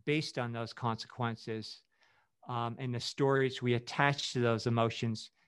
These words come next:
give the velocity for the things to happen in our body, in our terrain, that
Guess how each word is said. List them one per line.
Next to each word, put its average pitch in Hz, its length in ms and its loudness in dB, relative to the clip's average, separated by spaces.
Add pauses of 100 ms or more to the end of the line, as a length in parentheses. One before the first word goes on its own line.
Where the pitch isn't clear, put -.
(120)
give 131 200 -2
the 120 80 -4
velocity 120 880 -2 (420)
for 131 160 -2
the 117 140 -10 (120)
things 143 580 -4 (120)
to 127 140 -4
happen 156 500 2
in 120 140 0
our 117 160 0
body, 113 540 -4
in 120 120 -6
our 113 160 -2
terrain, 117 640 -2 (520)
that 120 340 -4